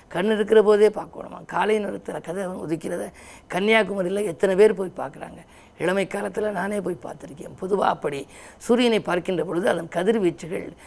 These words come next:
நம்முடைய கண்கள்ல படுற போது காலை நேரத்து சூரியனை பார்க்கலாம், உச்சி நேரத்துல பார்க்கக்கூடாது.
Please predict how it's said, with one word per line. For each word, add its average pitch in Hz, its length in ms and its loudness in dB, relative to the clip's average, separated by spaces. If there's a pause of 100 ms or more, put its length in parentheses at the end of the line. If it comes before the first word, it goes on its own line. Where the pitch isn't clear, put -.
(160)
நம்முடைய 185 340 0
கண்கள்ல 208 520 2
படுற 143 220 -6
போது 170 240 -4
காலை 208 360 2
நேரத்து 180 380 -2
சூரியனை 180 360 -2
பார்க்கலாம், - 480 -14 (400)
உச்சி 202 260 -2
நேரத்துல 220 380 4
பார்க்கக்கூடாது. - 600 -12